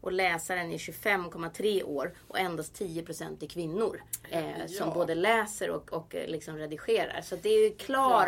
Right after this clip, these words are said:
Speaker 2: Ja.
Speaker 1: övervikt på yngre
Speaker 2: Jag skulle,
Speaker 1: män.
Speaker 2: jag skulle nog tro att det är fler kvinnor än tio procent som läser. Det, för det,
Speaker 1: Ja,
Speaker 2: det är många
Speaker 1: okej.
Speaker 2: som, men däremot, det, det stämmer att det är nittio procent män som redigerar. Men det
Speaker 1: Mm.
Speaker 2: är faktiskt värre.
Speaker 1: Unga män dessutom.
Speaker 2: Ja, och det är värre än så.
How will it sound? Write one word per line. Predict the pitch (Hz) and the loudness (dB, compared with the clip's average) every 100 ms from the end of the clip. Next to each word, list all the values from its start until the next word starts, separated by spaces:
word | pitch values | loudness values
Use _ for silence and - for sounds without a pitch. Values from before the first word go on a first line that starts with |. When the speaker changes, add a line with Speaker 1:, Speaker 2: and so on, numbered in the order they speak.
| 151 | 4
Speaker 2:
Ja. | 214 185 | 2 2
Speaker 1:
övervikt | 180 190 233 - - | 0 -2 -2 -4 -4
på | 202 175 - 202 | -2 -2 -2 -2
yngre | 226 247 | 4 4
Speaker 2:
Jag | 339 | 4
skulle, | 277 254 214 294 | 2 4 6 8
Speaker 1:
män. | |
Speaker 2:
jag | 277 262 | 6 6
skulle | 302 | 4
nog | 330 339 | 4 4
tro | 233 | 2
att | 220 | 0
det | |
är | 202 | 0
fler | 202 | -2
kvinnor | 185 185 170 156 | 0 0 0 -2
än | 170 | -4
tio | 165 | -4
procent | - 160 | -4 -4
som | 190 | -2
läser. | 247 - - - - _ - - | 0 0 -4 -12 -16 _ -16 -4
Det, | 202 196 | -4 0
för | 233 | 4
det, | |
Speaker 1:
Ja, | 247 196 233 | 6 6 6
Speaker 2:
det | |
är | 247 | 4
många | 214 | 4
Speaker 1:
okej. | 202 - | 4 2
Speaker 2:
som, | 185 185 | 2 0
men | 226 240 | 0 2
däremot, | 277 294 226 | 2 2 -2
det, | 226 226 233 247 | -2 -4 -4 -6
det | |
stämmer | 247 240 | -6 -6
att | 185 | -4
det | 233 | -2
är | 220 | -4
nittio | 214 - 180 | -6 -4 -4
procent | 185 170 160 | -4 -10 -8
män | 175 160 165 | -8 -8 -8
som | - 165 | -8 -8
redigerar. | 156 - 247 - - - | -6 -4 -2 -2 -4 -4
Men | |
det | - | 0
Speaker 1:
Mm. | 247 | 0
Speaker 2:
är | |
faktiskt | 247 247 202 - | 0 -4 -6 0
värre. | 220 180 | 2 4
Speaker 1:
Unga | 208 | 4
män | 254 160 | 2 0
dessutom. | 156 - 147 196 | -4 -6 -2 0
Speaker 2:
Ja, | 226 262 | 0 0
och | 226 | -2
det | 240 247 233 240 | 0 -2 -2 -4
är | 233 | -2
värre | 240 226 | -2 -2
än | |
så. | 240 220 | -2 -2